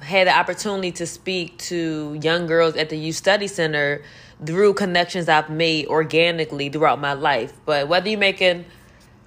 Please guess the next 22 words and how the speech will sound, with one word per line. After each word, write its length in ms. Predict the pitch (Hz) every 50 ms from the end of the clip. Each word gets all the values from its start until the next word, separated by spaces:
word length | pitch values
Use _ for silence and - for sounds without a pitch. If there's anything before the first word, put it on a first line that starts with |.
| _ _ _ _ _ - -
interaction 760 | 214 220 220 226 214 196 185 185 185 185 - 202 185 170
or 140 | 170 165 170
connection 760 | 170 180 170 165 170 170 165 - - 175 170 160 151 151 147
organically 920 | - 151 165 156 - 156 160 170 170 170 170 165 165 160 160 160 156 156 156
or 840 | 143 131 151 147 147 147 143 143 139 139 139 139 135 135 131 160 - _ _ _ _ _ - -
traditionally, 1000 | - 208 185 - 180 180 185 180 - 180 165 151 143 139 139 139 135 131 - - - - _ - - - _ _ _ _ _ - - _ - - - _ _ _ _ _ - _ - - -
it 120 | - 302
really 180 | 294 330 294 233
doesn't 280 | 226 214 196 190 180 170
matter 280 | 165 160 160 151 156
because 260 | 151 165 160 175 165
they 100 | 165 170
both, 360 | 160 160 170 175 170 - - -
both 220 | 226 254 240 220
ways 160 | 202 185 -
can 120 | - 180 160
be 80 | 147
effective. 440 | 147 147 - 139 135 - - 127 -
I 140 | 95 151 175
just 200 | 160 185 185 180
think 300 | - 190 185 185 175 170
that 340 | 175 165 160 160 151 143